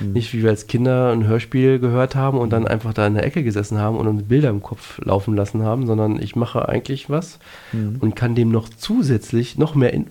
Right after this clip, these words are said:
Speaker 2: kann mich jetzt, während ich meine Augen halt benutze für etwas, kann ich jetzt mich trotzdem noch irgendwie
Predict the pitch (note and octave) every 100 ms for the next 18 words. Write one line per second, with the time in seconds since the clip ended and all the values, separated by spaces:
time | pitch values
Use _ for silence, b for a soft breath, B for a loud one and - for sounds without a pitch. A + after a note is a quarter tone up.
0 | - - C3 C3 C3 B2+ - A2 C3+ E3
1 | C#3 - - - - G#2+ G#2+ - D3 F3
2 | D3 B2 A2 A#2 A2+ - - C#3 - -
3 | C#3 F#3 - B B B B B - B2
4 | B2 B2+ - - - A2 - D3+ - B2
5 | A#2+ - A#2 A2 A2 A2+ A2+